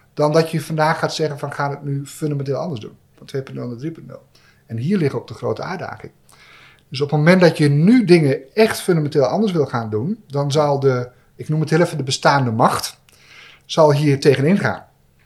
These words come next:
En als ik denk van, "In een organisatie kan ik het echt anders en slimmer organiseren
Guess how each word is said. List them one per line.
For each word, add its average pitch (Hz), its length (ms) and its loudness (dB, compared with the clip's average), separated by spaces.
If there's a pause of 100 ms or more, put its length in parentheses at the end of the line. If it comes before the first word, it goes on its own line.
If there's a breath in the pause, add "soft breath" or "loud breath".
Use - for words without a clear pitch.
(580 soft breath)
En 143 200 -2
als 160 260 2
ik 180 360 -2
denk 165 380 2
van, 147 360 -2
"In 170 120 0
een 156 120 0
organisatie 147 680 0
kan 143 160 -4
ik 131 60 -2
het 131 160 -6
echt - 400 -4
anders 160 340 4
en 135 100 -2
slimmer 180 320 2
organiseren 131 840 0